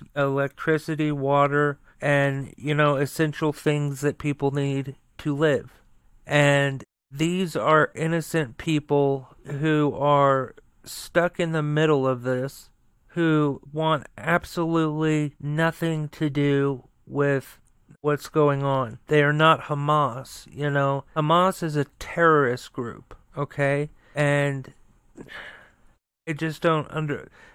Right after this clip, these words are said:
and, and a lot of people, mostly on the left, are really upset with President Biden because he's not being more vocal about, uh, the inhumane things that are going on,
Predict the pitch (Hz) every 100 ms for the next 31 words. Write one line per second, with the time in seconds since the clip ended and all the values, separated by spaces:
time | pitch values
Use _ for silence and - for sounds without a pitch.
0 | _ 156 156 156 165 165 190 208 - 202
1 | 160 170 170 - _ 151 175 170 - 175
2 | 170 160 160 156 151 151 - 156 151 143
3 | 143 139 170 180 180 160 147 - 165 151
4 | 127 139 _ - 156 143 151 139 143 143
5 | 143 139 135 - 147 135 156 151 151 156
6 | 151 143 - - 160 156 151 151 151 151
7 | 151 139 131 135 127 165 170 - 151 147
8 | 139 139 131 147 143 143 - - _ _
9 | 127 131 - 156 147 147 90 - _ _
10 | 156 165 151 160 151 147 143 135 156 151
11 | 143 135 - 143 139 131 143 143 139 143
12 | 139 139 139